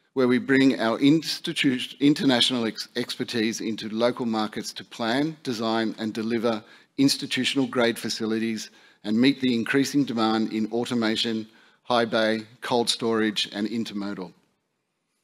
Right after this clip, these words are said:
Our in-house asset, property, and investment management teams support the business over the venture life cycle,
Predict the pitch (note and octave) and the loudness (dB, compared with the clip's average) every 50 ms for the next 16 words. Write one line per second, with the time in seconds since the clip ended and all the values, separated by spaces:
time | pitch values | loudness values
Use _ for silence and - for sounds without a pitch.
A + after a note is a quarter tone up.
0 | _ _ _ _ _ _ _ _ _ - - B2 B2 C3+ D#3+ E3 F#3 F#3 F3 D#3 | _ _ _ _ _ _ _ _ _ 0 2 2 4 6 6 4 6 6 6 6
1 | C#3+ C3+ - - - C3 C#3 - - D#3+ D#3+ - - - - - B2 - C#3 C3 | 4 4 2 0 0 2 2 2 2 0 0 0 -2 -2 0 0 2 2 2 0
2 | B2+ B2+ A2 - - A#2+ A#2+ A2+ G#2+ A#2+ A#2+ A2+ - C#3+ C3+ G2 G#2 A#2 A#2+ A#2 | 0 0 0 0 0 0 0 2 2 0 0 0 2 0 0 2 2 0 0 0
3 | A2 G2+ G#2+ A2+ G#2 - - - A#2 G#2+ G#2+ G#2+ G#2+ G#2 - - - - - - | -2 -2 -4 -6 -6 -6 -6 -4 -2 0 0 0 0 -2 -4 -8 -10 -10 -6 -2
4 | B2+ B2 - - C3 A2+ A2 A#2 A2 A#2 A#2 G#2+ - - - - - - - - | -2 -2 -2 -4 -6 -6 -6 -4 -4 -4 -4 -4 -6 -8 -12 -16 -20 -20 -20 -20
5 | - _ _ G#2 A#2 A#2 A#2 A2 A#2+ G#2+ G#2+ B2+ B2+ B2+ B2 - C3 A#2+ A#2 A2+ | -20 _ _ -2 -2 0 0 -2 -2 0 2 2 4 4 4 4 2 2 4 4
6 | A2 G#2 - - - A2+ F#2+ F#2+ - - F#2+ D#2+ | 2 2 0 -2 -4 -4 -6 -6 -6 -8 -10 -10